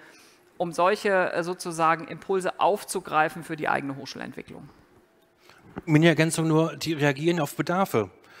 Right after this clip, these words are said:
Speaker 2: Und jetzt ist die spannende Frage, nicht sind die Hochschulen vergleichbar mit unseren, sondern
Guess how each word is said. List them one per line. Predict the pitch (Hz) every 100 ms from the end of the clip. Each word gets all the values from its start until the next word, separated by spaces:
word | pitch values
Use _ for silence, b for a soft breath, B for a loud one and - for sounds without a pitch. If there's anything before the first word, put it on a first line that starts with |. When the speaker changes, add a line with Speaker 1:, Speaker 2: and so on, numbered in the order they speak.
| B -
Speaker 2:
Und |
jetzt | 139 165
ist | -
die | 143
spannende | 160 165 160
Frage, | - 151
nicht | 151 156
sind | 147
die | 139
Hochschulen | 185 - 226
vergleichbar | - 139 139 135 135
mit | 131
unseren, | 185 226 156 139
sondern | 139 156 180